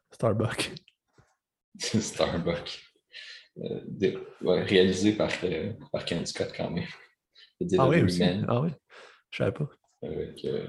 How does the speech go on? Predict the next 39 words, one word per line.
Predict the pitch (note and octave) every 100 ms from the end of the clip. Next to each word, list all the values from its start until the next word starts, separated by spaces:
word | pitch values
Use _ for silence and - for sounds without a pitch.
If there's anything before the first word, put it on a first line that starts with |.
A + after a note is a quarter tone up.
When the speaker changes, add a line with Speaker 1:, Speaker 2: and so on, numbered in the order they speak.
| -
Speaker 2:
Vince | E2+ E2+ E2
Vaughn. | D#2+ E2+ F2
Ouais, | E2 C2
mais |
ça, | C#2+ -
c'était, | - - - -
ça | -
a | -
pas | -
été | -
un | E2
film | - G1+
très | - - -
populaire. | - - - - - - - - - - _ _ -
Euh, | E2+ D2 B1 G1+
qu'on | - -
fait, | - B1+ -
tu | -
sais, | E2
mettons, | D2+ - D2+ D2 C#2+ -
c'est | - -
quoi ? | - - -
Ouais, | -
Intouchable | - E2 - - E2+ -
avec | - - -
Bryan | D2 D#2
Cranston, | E2 D2+ - - E2+ F2 F2 -
puis, | - F2
euh, | E2+ A2+ - - _ _ _ _ _ _
Speaker 1:
Kevin | - A2 G2+
Hart, | C3
Speaker 2:
puis | -
Kevin | F#2
Speaker 1:
là, | F2
c'est | D#2+
ça ? |
Speaker 2:
Hart, | D#2+ E2+ -
Speaker 1:
Ouais. | - -
Speaker 2:
ouais. | F2